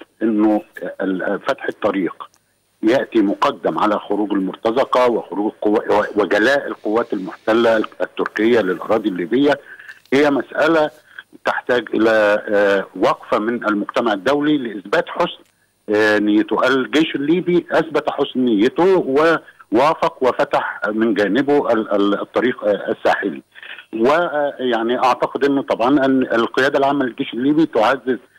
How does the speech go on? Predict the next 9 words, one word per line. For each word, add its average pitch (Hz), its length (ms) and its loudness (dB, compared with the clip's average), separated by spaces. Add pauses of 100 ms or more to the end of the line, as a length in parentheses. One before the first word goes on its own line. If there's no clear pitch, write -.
(220)
تأمين 120 720 2
ال-، 92 600 -4 (120)
ال-، 95 280 -4
آه، 101 280 2
المنطقة 104 500 -2
بالكامل، 147 680 0
إضافة 143 520 0
إلى 131 180 -2
أنه، 127 280 -2